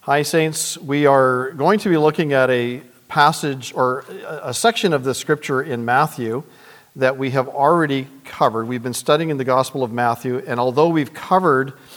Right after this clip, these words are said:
Matthew eight, one through seventeen in four separate sermons,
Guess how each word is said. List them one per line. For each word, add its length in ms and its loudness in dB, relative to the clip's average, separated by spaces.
Matthew 600 0
eight, 340 -4
one 360 -4
through 200 -8
seventeen 680 -2
in 180 -8
four 400 -2
separate 500 -2
sermons, 680 -6